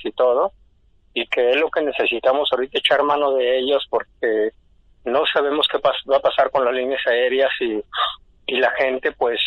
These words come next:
necesita comprar, no barato, pero sí económico,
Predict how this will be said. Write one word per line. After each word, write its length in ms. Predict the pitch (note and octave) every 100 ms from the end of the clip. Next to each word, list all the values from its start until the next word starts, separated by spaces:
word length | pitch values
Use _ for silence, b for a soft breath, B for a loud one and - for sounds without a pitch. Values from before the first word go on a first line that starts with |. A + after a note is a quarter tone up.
| A#2+
necesita 580 | A2+ A2 A2 C3+ B2 C#3+
comprar, 520 | - A#2 B2+ B2+ B2+
no 180 | C3 C#3
barato, 460 | C#3 C#3+ D3+ C#3+ -
pero 280 | B2 A2+ G#2+
sí 560 | - B2+ C3 C3+ D#3+ -
económico, 800 | A#2+ - A2+ B2+ C#3 - F#3+